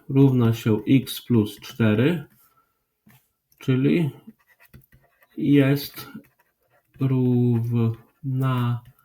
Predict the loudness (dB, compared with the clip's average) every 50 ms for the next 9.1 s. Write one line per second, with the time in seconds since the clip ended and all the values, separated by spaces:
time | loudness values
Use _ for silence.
0 | _ _ _ _ _ _ _ 2 2 4 4 4 4 2 2 0 -4 -6 -10 _
1 | _ _ _ _ _ _ _ _ _ _ _ _ _ -20 -20 -20 -20 _ _ -16
2 | -10 -6 -6 -6 -6 -6 -6 -6 -6 -6 -6 -10 -14 -18 _ _ _ _ _ _
3 | _ _ _ _ _ _ _ _ _ _ _ _ _ _ _ _ _ _ _ _
4 | _ _ _ _ _ _ _ _ _ _ _ _ _ _ _ _ _ _ _ _
5 | _ _ _ _ _ _ -20 -20 _ _ _ _ _ _ _ _ _ _ _ _
6 | _ _ _ _ _ _ _ _ _ _ _ _ _ _ _ _ _ _ _ _
7 | _ -14 -8 -4 -2 0 0 2 4 4 6 8 8 6 6 4 4 4 4 4
8 | 4 2 2 2 0 -2 0 0 2 2 0 0 2 4 4 6 4 2 0 -2
9 | -6